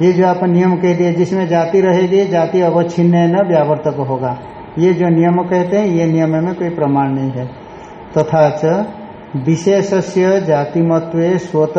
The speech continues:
व्यावर्तकत्वं न बाधकम, विशेष में अगर जाति मान लेंगे तो स्वत व्यावर्तक नहीं होगा, ये कोई बात नहीं है, क्योंकि जाति वाला होने पर भी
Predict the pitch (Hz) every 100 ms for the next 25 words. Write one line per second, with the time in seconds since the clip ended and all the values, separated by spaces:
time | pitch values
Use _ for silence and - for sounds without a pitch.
0 | 165 151 147 151 151 156 151 151 151 160
1 | 180 170 143 156 143 135 131 135 156 160
2 | 143 139 - - - - 143 160 - 196
3 | 190 190 185 196 185 175 165 156 156 151
4 | 190 180 180 175 180 180 214 202 185 -
5 | 165 160 196 170 165 160 175 175 170 180
6 | 170 151 175 202 170 180 175 170 165 -
7 | 170 180 202 190 185 180 156 156 185 165
8 | 139 127 131 - - - - 185 202 147
9 | 170 170 170 202 190 196 196 151 170 196
10 | 196 196 185 196